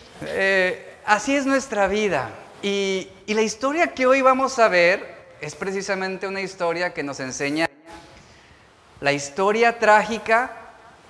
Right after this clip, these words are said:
de basar nuestra vida sobre puras buenas intenciones.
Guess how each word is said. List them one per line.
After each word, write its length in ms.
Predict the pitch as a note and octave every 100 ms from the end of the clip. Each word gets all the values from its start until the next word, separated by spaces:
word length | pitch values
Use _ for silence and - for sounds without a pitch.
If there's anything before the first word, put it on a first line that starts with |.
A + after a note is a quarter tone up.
| - -
de 200 | C#3 D#3+
basar 420 | D#3 D#3 F#3+ F#3
nuestra 400 | G#3 G#3+ - F3
vida 360 | D#3+ E3 F3 G#3+
sobre 340 | G3 D3+ C#3+
puras 640 | - F3+ F#3 F#3+ G3 E3+ D3
buenas 500 | E3+ F3 F3+ F3+ D#3
intenciones. 1080 | C3+ C3 B2 A#2+ C3 C#3 E3 D3 - -